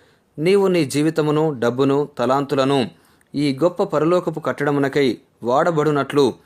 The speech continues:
ఇష్టపూర్వకముగా ధారాళముగా ఇచ్చినచో,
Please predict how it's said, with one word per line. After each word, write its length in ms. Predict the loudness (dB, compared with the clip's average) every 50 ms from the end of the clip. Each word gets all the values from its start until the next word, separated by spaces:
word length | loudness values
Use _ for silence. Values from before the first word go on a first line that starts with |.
| _ _ _ _ _
ఇష్టపూర్వకముగా 1000 | -8 -4 -2 -2 -2 0 2 2 2 2 0 0 0 0 2 2 2 2 2 0 -4
ధారాళముగా 920 | -10 -14 -4 -2 0 2 2 2 2 2 0 0 0 0 0 0 0 0 -2
ఇచ్చినచో, 560 | -6 -8 -4 -2 -2 -2 0 0 0 0 0